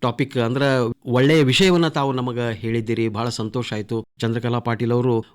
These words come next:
ಒಬ್ಬ ಶಿಕ್ಷಕಿಯಾಗಿದ್ದುಕೊಂಡು ಈ ಒಂದು ಕೆಲಸವನ್ನ ಮಾಡಿದ್ದಾರೆ. ಇಂಥ ಒಂದು ಕೆಲಸ ಅನುಕರಣೀಯ" ಅನ್ನುವಂಥದ್ದು. ಅನುಕರಣೀಯ ಅಂಥೇಳಿ ನಾವು ಬಾಯಿ ಮಾತಿನೊಳಗೆ ಹೇಳಿದ್ರೆ ನಡೆಯಂಗಿಲ್ಲ, ಅದನ್ನ ಅನುಸರಣೆ ಮಾಡಬೇಕು. ಎಲ್ಲೆಲ್ಲಿ ಇಂಥ ಒಂದು ಸಂಪತ್ತಿದೆ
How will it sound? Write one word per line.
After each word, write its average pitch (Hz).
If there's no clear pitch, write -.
ಒಬ್ಬ 113
ಶಿಕ್ಷಕಿಯಾಗಿದ್ದುಕೊಂಡು 131
ಈ 123
ಒಂದು 120
ಕೆಲಸವನ್ನ 120
ಮಾಡಿದ್ದಾರೆ. 110
ಇಂಥ 135
ಒಂದು 165
ಕೆಲಸ 147
ಅನುಕರಣೀಯ" 123
ಅನ್ನುವಂಥದ್ದು. 107
ಅನುಕರಣೀಯ 175
ಅಂಥೇಳಿ 170
ನಾವು 160
ಬಾಯಿ 131
ಮಾತಿನೊಳಗೆ 139
ಹೇಳಿದ್ರೆ 120
ನಡೆಯಂಗಿಲ್ಲ, 110
ಅದನ್ನ 123
ಅನುಸರಣೆ 110
ಮಾಡಬೇಕು. 104
ಎಲ್ಲೆಲ್ಲಿ 214
ಇಂಥ 170
ಒಂದು 143
ಸಂಪತ್ತಿದೆ 110